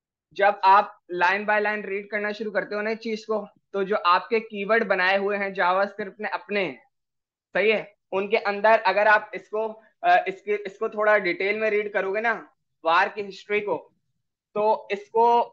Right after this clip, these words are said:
बहुत सारी ऐसी प्रॉपर्टीज दे दी गई हैं कि भाई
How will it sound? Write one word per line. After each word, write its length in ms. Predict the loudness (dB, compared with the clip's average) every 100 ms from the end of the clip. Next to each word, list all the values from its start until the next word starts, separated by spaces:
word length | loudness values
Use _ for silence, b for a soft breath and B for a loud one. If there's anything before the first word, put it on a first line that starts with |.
| -6
बहुत 260 | -2 -2 0
सारी 260 | -2 -2
ऐसी 400 | -4 -6 -4 -6
प्रॉपर्टीज 580 | -4 -4 -4 -8 -8 -8 -4
दे 160 | -4
दी 120 | -2 -4
गई 220 | -4 -2
हैं 220 | -4 -6 -10 _ _ _ _
कि 60 | -4
भाई 220 | 0 0